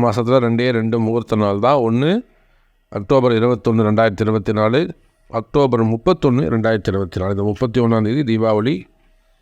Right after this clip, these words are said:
சதுர்தசி திதியில வருது அப்படிங்கிறத தெரியப்படுத்திக்கோங்க. So, இந்த ரெண்டு நாளை பயன்படுத்திக்கோங்க. பின்னாடியே நவம்பர் மாசம், அ, முகூர்த்த நாட்கள் சொல்லியிருக்கிறேன், அங்கேயும் நீங்க போய் பாருங்க. இதே போல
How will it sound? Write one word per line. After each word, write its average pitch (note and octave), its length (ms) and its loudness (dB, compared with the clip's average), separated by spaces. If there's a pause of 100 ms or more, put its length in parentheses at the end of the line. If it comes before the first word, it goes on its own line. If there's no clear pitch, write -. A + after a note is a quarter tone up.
(160)
சதுர்தசி E3 680 2 (100)
திதியில A2+ 320 2 (100)
வருது G#2 360 0 (360)
அப்படிங்கிறத F2 560 0 (180)
தெரியப்படுத்திக்கோங்க. G2+ 720 0 (1160)
So, F3 140 2 (200)
இந்த C#3+ 180 0
ரெண்டு C#3 220 0
நாளை D#3+ 200 4
பயன்படுத்திக்கோங்க. C3+ 720 0
பின்னாடியே D#3+ 400 2
நவம்பர் D#3 380 2
மாசம், C3 300 0 (440)
அ, B2+ 60 0 (280)
முகூர்த்த B2 280 0
நாட்கள் A2 320 0
சொல்லியிருக்கிறேன், A#2+ 520 0 (360)
அங்கேயும் B2 280 0
நீங்க G#2+ 160 0
போய் G#2+ 220 -4
பாருங்க. G#2 280 0 (880)
இதே A2+ 160 0
போல D3 160 2